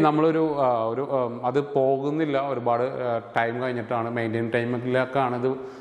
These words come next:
കാണുന്നതെങ്കിൽ, ഒരു വൺ ഇയർ ഗ്യാപ്പ് ആ ഒരു സമയത്തൊക്കെയാണ് ഇത് ഫീൽ ചെയ്യണത്, കാണുന്നത്. അങ്ങനത്തെ വരുമ്പോൾ എന്ത് ചെയ്യാം, നമുക്ക് ആ ഒരു ഏരിയ സാൻഡ്, ഡ്രൈ സാൻഡിങ് ചെയ്തിട്ട്, ആ, നമുക്ക് എന്ത് ചെയ്യാം,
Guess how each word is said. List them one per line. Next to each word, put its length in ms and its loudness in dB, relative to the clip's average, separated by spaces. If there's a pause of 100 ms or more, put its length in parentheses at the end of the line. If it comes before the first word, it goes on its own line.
(180)
കാണുന്നതെങ്കിൽ, 920 2 (840)
ഒരു 80 6
വൺ 240 4
ഇയർ 120 4
ഗ്യാപ്പ് 360 4 (220)
ആ 100 4
ഒരു 160 2
സമയത്തൊക്കെയാണ് 580 -2
ഇത് 60 -2
ഫീൽ 260 4
ചെയ്യണത്, 260 0
കാണുന്നത്. 380 -2 (680)
അങ്ങനത്തെ 240 4
വരുമ്പോൾ 340 6
എന്ത് 140 0
ചെയ്യാം, 280 2
നമുക്ക് 440 -2
ആ 200 4
ഒരു 160 2
ഏരിയ 420 0 (300)
സാൻഡ്, 560 2
ഡ്രൈ 180 4
സാൻഡിങ് 540 -2
ചെയ്തിട്ട്, 460 2 (640)
ആ, 200 4
നമുക്ക് 220 -2
എന്ത് 160 2
ചെയ്യാം, 200 2